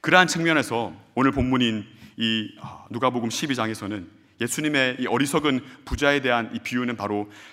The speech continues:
탐욕의 우상적인 속성을, 그 성격을 우리에게 드러내고 있는 겁니다. 소출이 크게 늘어난 어느 해 부자는 곡간을 이렇게 증축합니다.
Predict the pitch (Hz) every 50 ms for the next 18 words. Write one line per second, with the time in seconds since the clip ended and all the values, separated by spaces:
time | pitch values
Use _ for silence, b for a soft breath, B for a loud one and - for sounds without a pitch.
0 | B B - - 208 208 208 202 180 160 160 135 117 113 - 175 180 180 190 180
1 | 170 165 151 143 135 - - - - - 151 131 117 95 85 92 - _ _ -
2 | - - - 160 147 175 165 151 131 120 127 127 - - - 117 117 123 120 113
3 | 117 107 - 143 135 131 131 113 107 87 98 104 101 95 87 78 71 - - -
4 | _ _ _ B B B B B B B B B B B B B B - 185 175
5 | - 220 208 208 196 170 156 - - - 180 196 190 170 156 156 160 156 147 139
6 | 123 123 127 131 117 98 101 98 90 82 - - - _ _ - - 131 123 139
7 | 139 135 127 123 120 - 139 131 - 156 139 131 123 117 113 - 117 104 104 -
8 | 107 101 - 143 131 - - - 117 92 90 85 85 82